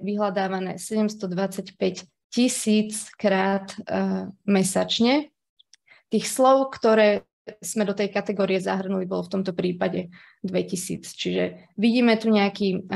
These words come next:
základný prehľad toho, s akou databázou, e, tých vyhľadávaní pracujeme, a na základe tejto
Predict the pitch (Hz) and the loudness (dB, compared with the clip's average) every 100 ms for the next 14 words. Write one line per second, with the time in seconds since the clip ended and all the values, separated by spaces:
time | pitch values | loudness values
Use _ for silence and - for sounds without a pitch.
0 | 190 185 208 214 240 208 190 214 220 220 | -2 2 0 2 0 0 -2 -2 0 0
1 | 214 202 - 214 214 214 208 - 220 - | -2 -2 -6 -2 2 0 0 -4 -4 0
2 | 220 196 190 208 214 220 220 214 214 214 | -2 0 -2 0 0 2 0 0 0 0
3 | 208 - - 202 190 214 208 180 208 214 | -4 -12 -14 -10 -6 -4 -2 0 2 4
4 | 214 208 202 180 175 - _ _ - 196 | 4 4 2 0 -4 -14 _ _ 0 0
5 | 214 285 285 285 277 233 202 202 196 202 | 2 2 2 4 2 2 2 2 2 0
6 | 196 202 185 190 196 196 196 196 185 | 0 -2 -2 -4 0 -2 0 0 -2